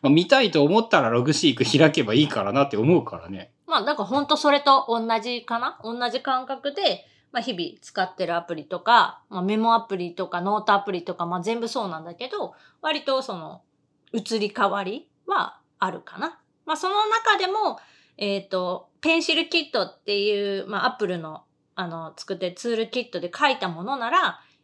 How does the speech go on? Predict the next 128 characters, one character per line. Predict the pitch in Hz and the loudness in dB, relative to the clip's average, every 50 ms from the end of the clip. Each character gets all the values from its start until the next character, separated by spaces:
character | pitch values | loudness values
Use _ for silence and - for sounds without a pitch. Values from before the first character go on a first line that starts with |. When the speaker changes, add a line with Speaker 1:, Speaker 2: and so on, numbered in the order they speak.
| _ _ _ | _ _ _
Speaker 2:
行 | 262 262 - | -8 -4 -2
き | - 415 | -2 -2
来 | 403 277 - | -2 -2 -4
が | 170 165 | -2 -4
で | 180 208 | -4 -4
き | - 370 339 | -4 -4 -4
る | 311 - | -4 -4
か | - 339 - | -4 -4 -2
ら、 | 311 359 311 202 190 - _ _ _ _ _ _ _ _ _ | 0 0 0 -2 -4 -8 _ _ _ _ _ _ _ _ _
こ | - 311 285 | 0 2 2
れ | 269 262 262 262 | 4 2 2 2
じ | - 262 | 2 2
ゃ | 226 | 0
あ | 196 | 0
今 | - 247 233 214 | -2 -4 -6 -6
度 | 185 170 | -6 -6
こ | - 214 202 | -6 -6 -6
の | 208 220 226 | -4 -2 -2
ア | 226 | -2
プ | 226 240 247 233 | -2 -2 -4 -2
リ | 254 247 | -2 -2
で | 226 339 339 233 - - - _ _ _ | 0 0 0 0 0 -4 -10 _ _ _
も | - 226 220 | -6 -4 -4
う | 214 | -2
ち | - 208 | -2 -4
ょ | |
っ | 196 - | -4 -4
と | - 180 | -6 -6
メ | 175 185 190 | -6 -6 -6
モ | 180 180 170 160 160 156 | -6 -6 -6 -8 -10 -12
を | 160 196 _ _ _ _ _ _ | -16 -18 _ _ _ _ _ _
追 | - - 226 202 185 | -12 -10 -10 -8 -6
加 | - 214 175 | -6 -8 -8
し | - | -6
た | - 254 233 | -4 -2 -2
い | 208 180 | -2 -2
な | 185 226 285 | -2 -2 -2
と | 285 - - | -2 -4 -6
か | - 170 | -6 -8
っ | - | -8
て | - 165 | -8 -8
思 | 185 226 339 | -4 -2 -2
っ | 370 359 | -2 -2
た | 214 | -4
時 | 196 - 185 - - 180 | -6 -6 -8 -12 -10 -10
に | 190 285 320 202 - - _ _ _ _ _ | -8 -8 -8 -10 -10 -14 _ _ _ _ _
持 | 220 214 | -8 -8
っ | 220 - | -6 -6
て | - | -6
こ | 370 - 403 403 | -4 -2 0 0
れ | 403 370 | 0 0
る | 233 196 | -2 -4
し | - - 220 202 175 147 | -6 -6 -6 -6 -4 -2
大 | 160 226 254 247 | 0 2 2 2
丈 | 233 285 269 233 | 2 0 0 0
夫 | 208 - 165 | -2 -4 -10
っ | 170 | -14
て | - _ _ _ 208 202 | -16 _ _ _ -4 -4
い | 190 190 190 | -2 -2 -4
う、 | 180 | -4
ま | 185 247 | -6 -8
あ、 | 226 | -8
そ | - - 359 370 | -6 -4 -4 -2
の | 392 440 427 | 0 -2 -2
気 | 427 - 453 | -2 -2 -2
持 | 440 427 415 | 0 0 0
ち | 427 403 | -2 -2
が | 381 381 | -2 0
持 | 381 403 415 | 0 -2 -2
て | 415 415 392 | -2 -4 -4
た | - 349 | -2 -2
の | 392 427 | -2 -2
も | 359 226 | -2 -2
結 | 202 - 233 202 - | -4 -4 -6 -8 -8
構 | - 175 | -8 -8
で | 165 180 170 | -8 -8 -8
か | - 185 | -8 -10
い | 185 - | -12 -12
か | - - | -16 -20
も | 185 _ | -20 _
し | - - | -20 -20
れ | - | -20
な | _ _ _ _ _ _ _ _ - - 143 165 | _ _ _ _ _ _ _ _ -10 -2 0 2
い。 | |
Speaker 1:
あ | 160 | 2
あ、 | 139 | 2
ま | 143 127 | 0 -2
あ、 | 104 | -4
実 | 104 143 170 - - - | -6 -6 -8 -8 -10 -6
際 | - 233 226 220 | -4 -2 -2 -2
持 | 208 190 190 | -2 -2 -4
っ | 190 - | -2 -2
て | - 196 | -4 -4
く | 196 - 220 | -2 0 2
る | 196 180 | 2 2
か | - 127 120 | 2 0 -2
ど | 123 165 156 | 0 -2 -4
う | 143 | -2
か | - 143 131 | -2 -2 -2
で | 123 120 | 0 -2
は | 120 131 | -2 0
な | 147 139 - | -2 -2 -2
く | - - 143 | 0 -2 -2
っ | |
て、 | 143 - - 208 | 0 2 4 4
持 | 165 139 139 | 4 6 4
っ | 143 | 2
て | 139 - 196 | 4 6 6
こ | 165 - 185 | 6 8 6
れ | 170 190 | 6 8
る | 185 165 139 | 6 4 4
と | - 113 107 | 4 4 4
思 | 127 139 151 151 180 | 6 6 8 12 12
え | 180 | 12
る | 165 151 - | 12 12 8
と | - | 6
い | - | 4
う | 277 | 4
こ | - | 6
と。 | 285 | 6
Speaker 2:
そ | 330 381 | 6 6
う、 | 370 | 4
持 | - | 4
っ | - | 4
て | 415 - | 4 4
こ | - - 453 | 8 8 8
れ | 427 453 466 427 | 10 10 8 6
る | 392 359 359 330 | 4 4 2 -2